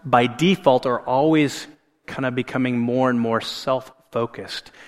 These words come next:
And it's only through the transformation of gospel afresh each and every day that our hearts are much more willing and free with our stuff.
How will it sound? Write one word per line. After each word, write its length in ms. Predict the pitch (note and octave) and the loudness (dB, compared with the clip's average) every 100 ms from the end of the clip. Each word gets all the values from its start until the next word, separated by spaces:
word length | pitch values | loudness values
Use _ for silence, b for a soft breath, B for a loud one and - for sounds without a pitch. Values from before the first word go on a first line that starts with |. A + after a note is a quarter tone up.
| B B - | B B -2
And 120 | B2 | -2
it's 140 | A#2+ | 0
only 280 | - D#3 F3+ | 0 2 2
through 140 | D#3+ D3+ | 2 2
the 100 | C#3+ | 0
transformation 920 | - - E3+ - D#3 C#3+ D3+ - C3+ | -2 -2 -2 -2 0 4 4 2 0
of 180 | B2 B2 | -2 0
gospel 520 | C3+ C#3 - - C3+ | 0 0 -2 0 0
afresh 460 | B2+ - C#3+ B2 - | 0 2 2 2 0
each 240 | E3 - | 0 0
and 80 | D3 | 2
every 240 | C#3+ C#3 B2+ | 2 2 2
day 260 | C#3 C#3 | 4 4
that 180 | A#2+ A#2+ | 2 2
our 160 | A2+ A#2 | 2 0
hearts 440 | - D3 C3+ - | 2 2 2 -2
are 100 | A#2+ | -2
much 240 | A#2+ - | -2 -2
more 140 | B2 A#2 | -4 -4
willing 420 | A#2 D3 D3+ C#3+ | 0 2 2 0
and 140 | A#2 | -4
free 460 | - - - C#3 B2 | -10 -12 -4 -2 -2
with 180 | A2+ G#2 | -4 -6
our 100 | G2 | -8
stuff. 680 | - - - C3 - - | -10 -8 -8 -8 -10 -20